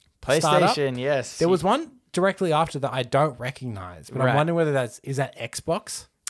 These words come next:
Speaker 2: It is Xbox.
Speaker 1: Okay. I
Speaker 2: I
Speaker 1: didn't,
Speaker 2: thought
Speaker 1: didn't recognize
Speaker 2: the
Speaker 1: it.
Speaker 2: very start of it, I think people wouldn't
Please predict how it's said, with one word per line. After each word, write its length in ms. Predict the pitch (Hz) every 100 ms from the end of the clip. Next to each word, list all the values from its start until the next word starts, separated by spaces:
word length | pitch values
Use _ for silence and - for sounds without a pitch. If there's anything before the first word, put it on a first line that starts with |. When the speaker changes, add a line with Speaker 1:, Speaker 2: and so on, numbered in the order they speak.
| -
Speaker 2:
It 160 | 117
is 180 | 123 147
Xbox. 440 | 139 123 - 123 110
Speaker 1:
Okay. 320 | 127 101 87 - -
I 40 |
Speaker 2:
I 20 |
Speaker 1:
didn't, 300 | 160 147 196
Speaker 2:
thought 100 | 190
Speaker 1:
didn't 180 | 233 185
recognize 380 | 156 143 143 117
Speaker 2:
the 60 | 160
Speaker 1:
it. 40 |
Speaker 2:
very 280 | 147 214 233
start 420 | - - 139 151
of 80 | 156
it, 100 | 156
I 120 | 143
think 260 | 127 147 143
people 260 | 160 151 147
wouldn't 340 | 143 135 131